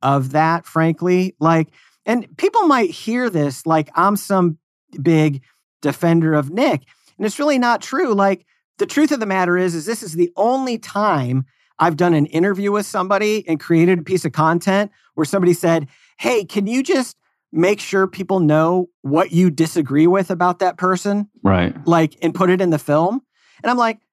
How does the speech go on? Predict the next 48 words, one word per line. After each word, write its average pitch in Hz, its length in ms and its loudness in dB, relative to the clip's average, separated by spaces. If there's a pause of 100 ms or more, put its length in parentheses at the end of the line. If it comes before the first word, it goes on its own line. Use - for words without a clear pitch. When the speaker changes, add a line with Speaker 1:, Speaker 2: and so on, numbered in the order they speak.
Speaker 1:
I 254 120 2
was 285 120 0
never, 254 180 0
a-, 196 240 2
I'm 180 140 2
not, 175 200 -4
I'm 147 80 0
not 143 160 2
being 156 120 2
asked 147 180 0
to 135 60 -10
do 143 160 0
that 143 160 2
about 135 200 0
anything, - 440 -4 (120)
ever. - 320 -2 (180)
Speaker 2:
Mm-hmm. 117 80 4
Speaker 1:
Yeah, - 120 6
it's 110 100 2
like, 196 180 0 (340)
I 262 120 2
can 370 180 -2
say 254 280 -2
I 214 160 2
disagree 185 500 -2
with 202 140 -2
the 170 60 -2
views 185 340 -2
of 147 100 -2
almost 180 400 -2
anybody 220 480 -2
I 180 80 2
would 139 220 -2
ever 180 240 0
interview 165 460 0
or 156 180 2
make 175 180 2
a 156 40 -8
piece 160 180 -2
of - 60 -20
content 151 360 0
about. 110 320 -8 (380)
But 180 100 2
what 202 160 2
we, 180 220 4
what 156 220 -2
we 160 140 4
know 160 640 0